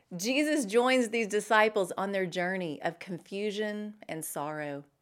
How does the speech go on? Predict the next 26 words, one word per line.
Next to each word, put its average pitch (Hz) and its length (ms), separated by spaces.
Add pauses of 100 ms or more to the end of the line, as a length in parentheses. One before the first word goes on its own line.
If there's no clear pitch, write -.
(240)
He 220 160
listens. 196 880 (380)
He 226 120
reminds 202 600
them 208 180
of 180 100
the 160 100
truth. 151 520 (360)
He 226 120
spends 170 360
time 311 400
with 151 160
them. 131 400 (420)
Then 170 680 (100)
their 165 220
eyes 156 240
were 160 180
opened. 147 520 (560)
They 170 100
recognized 233 840
him, 233 380
and 180 140
their 175 100
faith 226 640
was 180 220
strengthened 220 1040